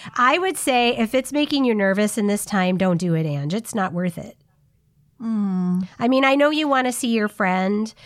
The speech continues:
Speaker 1: um, but I just feel like, and it, honestly, if it were just the covid thing, I would be like, well, you know, I wouldn't be too worried. But with everything else going on,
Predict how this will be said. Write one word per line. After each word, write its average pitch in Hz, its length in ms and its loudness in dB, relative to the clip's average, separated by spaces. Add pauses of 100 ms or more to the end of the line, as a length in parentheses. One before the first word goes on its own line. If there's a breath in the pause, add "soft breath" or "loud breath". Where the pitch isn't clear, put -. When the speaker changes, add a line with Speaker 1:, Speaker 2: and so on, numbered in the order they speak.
(360 loud breath)
Speaker 1:
um, 190 480 0 (120)
but 214 140 0
I 233 120 2
just 269 280 -2
feel 262 240 0
like, 233 260 0
and 269 140 4
it, 285 140 2 (240)
honestly, 370 420 2 (160)
if - 140 -2
it 403 120 -2
were 285 140 2
just 254 600 -2
the 262 80 0
covid 247 500 0
thing, 320 480 2
I 247 160 2
would 233 160 0
be 240 160 2
like, 220 260 2
well, 285 500 2
you 262 160 0
know, 220 200 2
I 220 180 2
wouldn't 240 180 2
be 220 120 0
too 226 180 -2
worried. 196 320 0
But 214 160 -2
with 226 160 0
everything 262 380 0
else 202 200 0
going 240 320 0
on, 247 300 0